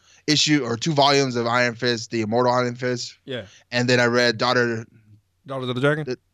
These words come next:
Speaker 1: Daughters of the Dragon with Iron Fist. He's in there towards the end. And it's like, the, the character Iron Fist himself seems more like,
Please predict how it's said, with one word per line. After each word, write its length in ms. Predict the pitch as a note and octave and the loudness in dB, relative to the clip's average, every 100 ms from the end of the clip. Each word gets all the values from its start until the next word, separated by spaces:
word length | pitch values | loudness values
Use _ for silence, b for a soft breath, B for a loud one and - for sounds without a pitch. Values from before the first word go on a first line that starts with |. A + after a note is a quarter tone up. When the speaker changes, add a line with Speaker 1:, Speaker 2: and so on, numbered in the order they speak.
| - | -2
Speaker 1:
Daughters 300 | B2 A#2+ A2 | 0 0 -4
of 60 | |
the 60 | G#2+ | -6
Dragon 340 | A2 A#2 A2 | -2 -2 -2
with 160 | A2 A#2+ | -2 -2
Iron 260 | A2 A2+ G#2+ | -2 -2 -4
Fist. 180 | A2+ | -6
He's 140 | A#2 A2+ | -6 -6
in 120 | A2 | -4
there 160 | G#2+ G#2 | -2 -2
towards 260 | A2 G2 | -2 -2
the 160 | G2+ G#2+ | 0 2
end. 240 | A2+ G#2 B B B B B | 2 0 B B B B B
And 120 | A#2+ B2 | 0 0
it's 140 | A#2 | 2
like, 520 | A#2+ A2 G#2+ - - _ _ _ - | 4 4 0 -8 -20 _ _ _ -6
the, 120 | A2+ A2 A#2 A#2 _ - | -6 -6 -14 -18 _ -2
the 120 | B2 | 0
character 440 | B2 D#3 D#3+ E3+ D3+ | 2 4 4 2 0
Iron 260 | B2+ C#3 B2+ | 0 0 -2
Fist 160 | B2+ B2 | -6 -10
himself 540 | A2+ - B2+ G#2+ - - _ _ _ _ | -8 0 0 0 -8 -20 _ _ _ _
seems 640 | - - C#3+ D3 C#3+ A#2 | -12 -6 -4 -2 -2 -4
more 280 | A#2+ C#3+ C3+ | 0 2 2
like, 380 | A2+ A2+ A#2 | 0 0 0